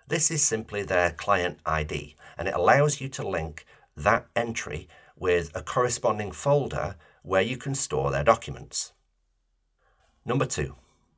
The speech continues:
whilst you can assign each person an I D, and some companies do that, I've found it more workable to assign each case as an I D. In other words, if you've got a couple, you give them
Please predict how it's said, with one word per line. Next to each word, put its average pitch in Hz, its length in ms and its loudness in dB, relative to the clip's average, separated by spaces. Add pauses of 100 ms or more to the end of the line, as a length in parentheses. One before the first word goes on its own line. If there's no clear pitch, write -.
(580)
whilst 156 340 4
you 156 140 -2
can 120 220 -4
assign 98 540 0
each 82 380 -10 (180)
person - 680 -2 (360)
an 76 140 -4
I 67 220 -2
D, 78 320 -6 (140)
and 73 140 -8
some 76 180 -4
companies 80 440 -6
do 85 220 -6
that, 78 260 -2 (400)
I've 127 180 2
found 127 300 0
it - 80 -4
more 139 240 2
workable 104 560 -2
to - 160 -10
assign 85 380 0
each - 440 -10 (240)
case - 640 0 (320)
as 78 100 -6
an 69 80 -2
I 60 160 -6
D. - 300 -16 (640)
In 101 80 0
other 147 160 2
words, 76 240 -2
if 78 100 -10
you've 135 180 -4
got 135 140 2
a - 80 -8
couple, - 580 -2 (540)
you 101 160 -10
give 85 380 -6
them 98 340 0